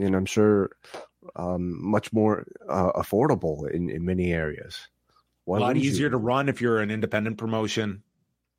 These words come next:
Speaker 1: That's
Speaker 2: Way
Speaker 1: right.
Speaker 2: better for, for accommodations. Like, if you go to, if you wanna go to New York, stay in New Jersey.
Speaker 1: Mm-hmm. Yeah.
Speaker 2: That's all I have to share. <laughs>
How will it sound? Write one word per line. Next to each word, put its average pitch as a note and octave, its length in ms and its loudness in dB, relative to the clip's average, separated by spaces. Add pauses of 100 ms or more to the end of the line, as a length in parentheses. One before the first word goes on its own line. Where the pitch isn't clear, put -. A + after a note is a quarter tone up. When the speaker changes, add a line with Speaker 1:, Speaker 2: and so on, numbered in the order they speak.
(160)
Speaker 1:
That's F#2+ 200 2
Speaker 2:
Way A2+ 140 4
Speaker 1:
right. A#2 100 4
Speaker 2:
better B2 160 2
for, B2+ 220 0
for G#2 240 2
accommodations. A#2+ 840 0
Like, F#2+ 200 -2
if F#2 120 -8
you A#2 80 -4
go B2 180 2
to, A2+ 220 2
if G2 140 -4
you C3 80 2
wanna C#3+ 180 2
go A#2+ 80 2
to A2 80 -2
New G#2 100 -4
York, G2 380 -2
stay - 320 0
in C#3+ 80 0
New G2 120 -6
Jersey. F2 420 -10 (360)
Speaker 1:
Mm-hmm. F2+ 380 0 (1300)
Yeah. D2 300 -2 (1120)
Speaker 2:
That's - 180 -16
all C#2+ 120 -6
I G1+ 60 -6
have - 100 -10
to - 80 -8
share. - 220 -2
<laughs> - 1160 -14